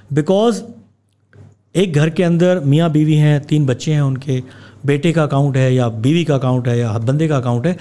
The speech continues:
तो उनकी प-, serve purpose जो है वो serve कर रहा है। अब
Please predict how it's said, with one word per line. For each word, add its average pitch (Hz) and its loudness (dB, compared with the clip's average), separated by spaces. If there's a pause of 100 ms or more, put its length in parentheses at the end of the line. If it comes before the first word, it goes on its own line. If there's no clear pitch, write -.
(320)
तो 175 -8
उनकी 254 2
प-, - -6
serve 180 0 (400)
purpose 147 0
जो 156 0
है 180 2
वो 175 -4
serve 147 0
कर 120 -4
रहा 104 -4
है। 90 -12 (960)
अब 196 -4